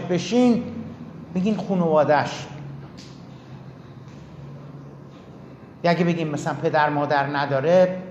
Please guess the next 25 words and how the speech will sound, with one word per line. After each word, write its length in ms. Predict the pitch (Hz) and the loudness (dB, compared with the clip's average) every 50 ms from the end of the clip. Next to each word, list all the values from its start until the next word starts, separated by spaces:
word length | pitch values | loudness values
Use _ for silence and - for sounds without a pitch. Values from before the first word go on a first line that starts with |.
| - - - - - - - - | -14 -14 -16 -16 -16 -18 -14 -12
دیگه 320 | 135 156 165 165 165 165 165 | -4 2 2 2 2 2 -2
مثلاً 200 | - - 165 160 | -6 -4 -4 -4
شما 260 | - - 143 139 143 | -2 -2 -2 -2 -2
خیلی 320 | 139 143 160 135 127 143 | 0 0 0 0 0 -2
دیگه 240 | 147 143 143 131 147 | -2 -4 -4 -4 -4
چیز 180 | 143 - 156 139 139 143 | -6 -6 -8 -10 -8 -10
نیستش 360 | 156 143 - - 101 95 - | -10 -12 -12 -12 -14 -14 -14
دیگه، 180 | - 107 101 98 95 - - - - - - - - - - - - - - - | -14 -14 -12 -12 -12 -12 -16 -20 -20 -20 -20 -20 -20 -20 -20 -20 -20 -20 -20 -16
شوکه 400 | - - - 151 135 143 - 170 | -12 -2 0 0 0 2 2 2
نمیشین 480 | 175 185 185 156 123 - - - 92 - - - - - - - - - - - | 4 4 4 2 0 -2 -4 -8 -8 -10 -10 -12 -16 -16 -18 -18 -20 -20 -18 -16
که 80 | - 107 | -14 -10
چرا 220 | - 135 123 127 | -6 -4 -4 -2
پس 280 | 120 127 117 - - 120 | -2 -2 -2 -2 -4 -6
معتاد 400 | 113 101 - - 98 95 92 - | -8 -8 -6 -6 -6 -6 -6 -8
شده. 300 | - 78 65 - 80 - - - - - - - - - - - - - - - - - - - - - - - - - - - - - | -12 -14 -12 -12 -12 -14 -14 -18 -20 -20 -20 -20 -20 -20 -20 -20 -20 -20 -20 -20 -20 -20 -20 -20 -20 -20 -20 -20 -20 -20 -20 -20 -14 -2
اینا 160 | 170 185 214 | 2 4 6
محصولات 720 | 208 196 175 143 - - - 160 151 170 180 175 202 180 143 | 6 6 4 2 0 -2 -4 -2 0 0 0 -2 -2 -4 -2
جامعهٔ 380 | 170 151 143 147 156 175 180 151 | -2 -2 -2 -2 -2 -2 -2 -2
ایران 320 | 147 127 156 185 208 196 | -2 2 4 4 6 6
بودن. 260 | 156 131 - 101 - - - - - - | 4 2 2 0 -2 -4 -10 -12 -6 0
بنابراین 640 | - 160 160 165 156 165 160 180 220 240 233 233 - - - - - - - - - - - - - | 2 4 4 4 4 4 4 6 6 4 4 4 0 -4 -8 -10 -12 -12 -14 -16 -18 -18 -8 4 8
عمق 440 | 262 294 330 330 302 277 - 254 226 | 10 10 10 10 8 6 6 6 4
فاجعه 600 | - - 190 180 175 160 - 165 175 175 180 - | 4 6 8 8 8 8 6 4 2 2 2 0
چی 180 | - - 226 | 0 -2 0
می‌شه؟ 460 | 226 214 170 - - 175 160 160 156 | 0 0 0 0 2 4 4 4 4